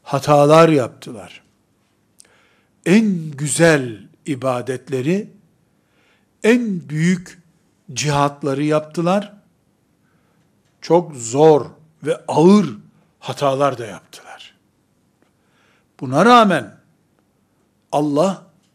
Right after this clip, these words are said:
onlardan razı olduğunu söylüyor Kur'an'da. Neden? Çünkü Allah onları hiçbir şekilde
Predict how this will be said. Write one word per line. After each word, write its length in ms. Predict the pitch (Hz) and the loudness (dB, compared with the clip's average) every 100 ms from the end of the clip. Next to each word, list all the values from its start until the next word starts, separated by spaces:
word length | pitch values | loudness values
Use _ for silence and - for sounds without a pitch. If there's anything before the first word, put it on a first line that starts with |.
| _ _ _ - | _ _ _ -6
onlardan 680 | 156 156 156 143 170 165 | -4 -2 -2 -2 -4 -4
razı 420 | 139 143 143 139 220 | 0 0 0 -2 -2
olduğunu 560 | 160 131 139 135 131 | -2 -4 -8 -8 -8
söylüyor 460 | 123 139 107 107 101 | -12 -12 -12 -14 -16
Kur'an'da. 560 | - 127 127 98 82 - _ _ _ _ _ _ _ _ _ _ _ _ _ _ _ _ _ - | -18 -20 -18 -18 -20 -20 _ _ _ _ _ _ _ _ _ _ _ _ _ _ _ _ _ -4
Neden? 540 | 151 147 156 196 - _ _ _ _ _ _ _ _ _ _ | -2 0 0 -2 -10 _ _ _ _ _ _ _ _ _ _
Çünkü 380 | - 156 151 208 | -6 -4 -4 -4
Allah 440 | - 147 147 175 | -2 0 2 0
onları 600 | 220 156 160 151 160 220 - _ _ _ _ _ _ _ _ _ _ _ _ _ _ _ _ _ _ - | 0 -2 0 0 0 -2 -6 _ _ _ _ _ _ _ _ _ _ _ _ _ _ _ _ _ _ -8
hiçbir 440 | 196 - 220 269 | -8 -4 -4 -4
şekilde 840 | 196 208 - 180 160 190 180 - | -4 -6 -4 -6 -2 0 -2 -6